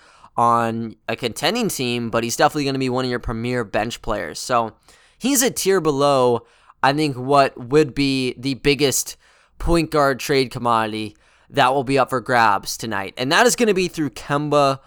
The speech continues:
Walker. Got Kemba, you know, a couple months ago.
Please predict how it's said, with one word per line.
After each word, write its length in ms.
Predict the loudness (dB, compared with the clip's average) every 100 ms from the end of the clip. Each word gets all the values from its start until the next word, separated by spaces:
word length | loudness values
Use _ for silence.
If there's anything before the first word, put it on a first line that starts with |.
| -20 _ -18
Walker. 720 | -2 4 6 6 0 -14 -14 _ _ _ _ _ _ _ _
Got 240 | 2 2 2
Kemba, 520 | 0 2 2 2 -2 _ _ _ -20 -8
you 180 | -2 2
know, 200 | 2 2
a 60 |
couple 420 | 0 2 2 2 0
months 380 | 2 2 0
ago. 420 | -2 2 2 2